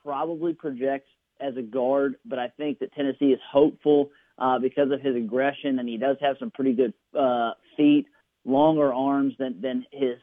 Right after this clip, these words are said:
his height, uh, that perhaps he could play some right tackle.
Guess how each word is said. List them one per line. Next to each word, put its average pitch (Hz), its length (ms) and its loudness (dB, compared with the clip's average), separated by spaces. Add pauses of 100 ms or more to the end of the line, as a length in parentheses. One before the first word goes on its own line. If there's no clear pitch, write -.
(200)
his 131 200 0
height, 143 420 4 (300)
uh, 139 280 2
that 120 160 -6
perhaps 131 360 -6
he 143 120 -6
could 123 120 -6
play 131 280 -4
some 120 160 -10
right 127 280 -4
tackle. 131 480 -4